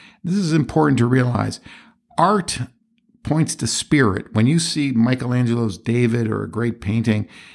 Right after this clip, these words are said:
it is pointing to something beyond the human form. You can feel it, you can sense it. When you listen to Beethoven's Ninth Symphony, you feel something beyond the mere structure of the chords and the nice harmonies. It's pointing to spirit.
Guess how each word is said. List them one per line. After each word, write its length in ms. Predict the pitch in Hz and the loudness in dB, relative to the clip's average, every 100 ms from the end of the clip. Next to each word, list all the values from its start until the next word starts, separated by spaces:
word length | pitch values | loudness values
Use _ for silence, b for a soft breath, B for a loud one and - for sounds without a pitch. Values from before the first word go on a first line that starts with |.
| B - | B -2
it 100 | 127 | -2
is 120 | - | -2
pointing 600 | - 180 185 165 139 127 | -2 2 2 0 -2 -4
to 140 | 131 | -4
something 440 | - 147 131 135 110 | -2 -2 0 0 0
beyond 460 | 117 123 131 123 | 0 2 2 2
the 80 | 113 | 2
human 340 | 127 123 113 | 2 2 2
form. 460 | 95 - 113 92 95 | 0 0 0 0 -4
You 60 | - | -4
can 140 | - | -8
feel 360 | - 196 185 95 | -2 2 2 2
it, 160 | - _ | -6 _
you 220 | _ - | _ -8
can 100 | - | -6
sense 360 | - 156 135 | -2 0 0
it. 140 | - - B B B B | -4 -10 B B B B
When 140 | 139 | 0
you 80 | 147 | 2
listen 300 | 180 185 170 | 2 0 0
to 100 | 143 | -2
Beethoven's 840 | - - 101 139 143 147 123 113 101 | -4 -12 -4 -4 -2 -2 0 0 2
Ninth 260 | 131 127 | 2 2
Symphony, 500 | - - 135 131 110 | 0 0 0 0 -4
you 140 | 104 110 | 0 -2
feel 240 | - 170 | 0 -2
something 400 | - 160 135 127 | -2 -4 -2 -2
beyond 320 | 107 120 131 | 0 2 2
the 60 | 117 | 2
mere 160 | 123 113 | 2 0
structure 560 | - 123 117 - 120 | -2 -2 -2 -4 -4
of 80 | 101 | -4
the 80 | 107 | -6
chords 480 | - - 117 113 113 | -6 -2 0 0 0
and 160 | 107 | -2
the 40 | 104 | 0
nice 280 | 107 113 | -2 -2
harmonies. 600 | - 110 131 107 - - - B B - | 0 2 4 2 -2 -8 -20 B B -18
It's 120 | - | -10
pointing 300 | - 226 247 | -4 0 0
to 60 | |
spirit. 640 | - - - 160 123 - | -2 -8 0 2 2 -2